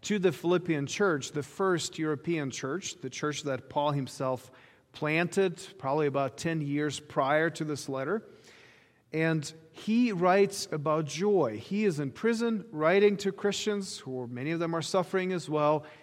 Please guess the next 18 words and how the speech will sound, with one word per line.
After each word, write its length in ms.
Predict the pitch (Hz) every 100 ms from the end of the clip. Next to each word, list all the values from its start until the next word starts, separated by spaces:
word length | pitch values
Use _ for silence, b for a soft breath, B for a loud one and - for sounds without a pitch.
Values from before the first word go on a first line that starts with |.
| B
and 160 | 143 143
he 220 | 131 147
is 160 | 143 135
writing 380 | 127 135 139 135
about 260 | 131 131
joy 580 | 117 143 165 170 165 151 -
in 200 | 135 123
difficult 600 | 151 - 151 135 135 - B B B
circumstances, 880 | - 196 185 147 - 143 113 - 113
something 360 | 165 165 147
that 180 | 139 127
we 160 | 123 135
all 380 | 135 139 131 B B
need 180 | 139 139
to 80 | 135
be 140 | 131
thinking 400 | 117 139 123 127
about 480 | 120 120 117 120